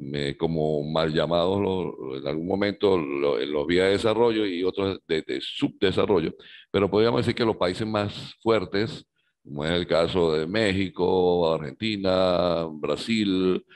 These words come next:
Venezuela, Colombia, Chile, son países más fuertes que, que los demás,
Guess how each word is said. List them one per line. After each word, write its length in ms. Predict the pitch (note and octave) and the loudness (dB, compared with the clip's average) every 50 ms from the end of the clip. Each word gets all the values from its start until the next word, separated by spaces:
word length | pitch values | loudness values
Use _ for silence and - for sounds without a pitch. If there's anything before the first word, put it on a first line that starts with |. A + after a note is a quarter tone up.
| - - - _ _ | -20 -20 -20 _ _
Venezuela, 840 | - E2 E2+ D#2+ D2+ D2 - F#2+ G2 G2+ A2 G2+ F#2+ F#2 F2 F2 F2 - | -2 -2 -2 -2 -2 -4 -2 0 0 0 2 2 0 0 -2 -2 -4 -8
Colombia, 880 | - - A#1+ C2 C#2+ E2 G2 G#2+ G#2 F#2 F#2 F#2 F#2+ F#2 F#2 F2 F2 - | -6 -4 -4 -2 0 0 0 0 2 2 2 4 4 2 0 -2 -4 -6
Chile, 600 | - - E2+ G2 A2+ G#2 F#2+ F2+ F2+ F#2 F#2+ F#2+ - _ _ _ _ - - _ _ _ _ - - | -6 -4 -4 -2 -2 -2 -2 -2 -2 -2 -2 -6 -8 _ _ _ _ -20 -20 _ _ _ _ -18 -12
son 160 | - F2 - | -10 -8 -4
países 380 | - F2+ F#2+ G2 F#2 G#2 G2+ G#2 G2+ F#2+ - - | 0 0 0 0 0 0 -2 -2 -4 -6 -8 -8
más 340 | F#2 F#2 F#2+ G2 F#2+ G2 F#2+ | -6 -4 -2 0 0 0 0
fuertes 560 | - A2+ G#2 F#2+ F#2 - G2+ G#2+ G#2+ - - _ _ - _ _ _ - | 2 2 2 2 2 0 -2 -2 -2 -6 -12 _ _ -20 _ _ _ -6
que, 440 | - F2+ F2 E2+ D2+ - - - - | -2 0 0 0 0 -2 -4 -10 -8
que 440 | - C#2 D2 D2 C#2 C2+ C#2 C#2+ C#2 | -4 -2 -2 0 0 -2 -2 -4 -6
los 560 | - D2 D2+ D#2 D2 D2+ D2+ D2 D#2+ E2 E2 | -6 -6 -4 -4 -4 -6 -4 -2 -2 0 0
demás, 460 | F2+ G2 A2 A2+ G#2+ G#2 A2 G#2 G#2+ | 0 0 0 0 0 0 0 -2 -4